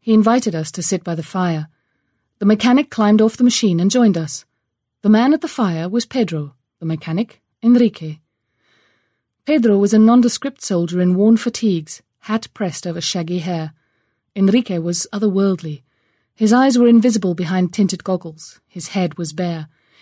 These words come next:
His hair appeared to have been singed off by the heart of the engine where he worked. After exchanging names, we told our stories, but Joe and I couldn't stop looking at the modified tank. Pedro saw this and smiled.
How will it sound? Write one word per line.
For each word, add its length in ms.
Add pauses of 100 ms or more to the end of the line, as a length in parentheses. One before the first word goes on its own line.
(100)
His 160
hair 280
appeared 300
to 60
have 80
been 160
singed 400
off 200
by 120
the 180
heart 220
of 60
the 120
engine 380
where 80
he 140
worked. 420 (840)
After 280
exchanging 520
names, 380
we 80
told 300
our 100
stories, 520 (600)
but 140
Joe 160
and 80
I 160
couldn't 300
stop 300
looking 280
at 100
the 60
modified 540
tank. 400 (600)
Pedro 340
saw 220
this 220
and 100
smiled. 440